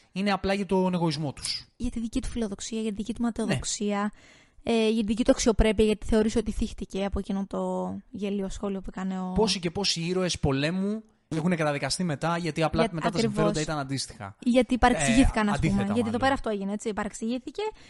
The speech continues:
Speaker 2: και είπε, «Θα καταστρέψω την καριέρα του».
Speaker 1: Μμμ. Κάπως έτσι.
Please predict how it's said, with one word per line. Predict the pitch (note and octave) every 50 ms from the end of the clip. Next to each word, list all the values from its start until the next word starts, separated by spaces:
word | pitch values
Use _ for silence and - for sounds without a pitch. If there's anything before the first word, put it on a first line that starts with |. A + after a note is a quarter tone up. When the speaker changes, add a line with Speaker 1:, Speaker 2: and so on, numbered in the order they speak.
| - -
Speaker 2:
και | - -
είπε, | F4 - E4+ E4 D#4+ D#4+
«Θα | D#4+
καταστρέψω | D4 C#4 C4+ C4 - C#4+ C#4+ - C4+
την | A#3+
καριέρα | A3 A3+ G#3 G3 F3+ - F#3+ -
του». | - G3+ F#3+ - _ _ _ _ _ _ _
Speaker 1:
Μμμ. | - A#2 A#2 C3+ D3+ - _ _ _ _ _ _ _ _ _ _ _ _ _ _ _
Κάπως | - C3 A2+ G#2+ - -
έτσι. | G2+ - - - - -